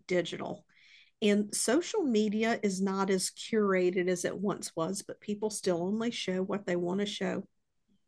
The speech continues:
I feel like my son's generation, he's twenty-seven,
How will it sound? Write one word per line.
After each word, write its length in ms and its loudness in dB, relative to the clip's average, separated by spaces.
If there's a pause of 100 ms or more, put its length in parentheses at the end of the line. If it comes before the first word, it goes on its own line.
(1300)
I 120 4
feel 360 2
like 440 2 (920)
my 420 2 (680)
son's 500 2
generation, 680 2
he's 220 -2
twenty-seven, 760 -4